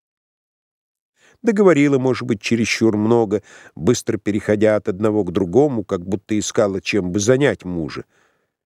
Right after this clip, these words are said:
«Заговаривает зубы», мог бы он подумать. Не успела кончить о кораблях, как начала о детях, Лизоньке и Аннушке —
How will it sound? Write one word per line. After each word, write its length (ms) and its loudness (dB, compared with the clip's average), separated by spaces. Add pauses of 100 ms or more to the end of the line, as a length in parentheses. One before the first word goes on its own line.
(360)
«Заговаривает 840 2
зубы», 580 2 (520)
мог 180 -8
бы 160 -4
он 140 -6
подумать. 600 -8 (1700)
Не 100 4
успела 360 0
кончить 360 -4
о 80 2
кораблях, 580 0
как 200 -20
начала 400 -4
о 80 -2
детях, 560 0 (320)
Лизоньке 580 2
и 120 4
Аннушке — 760 0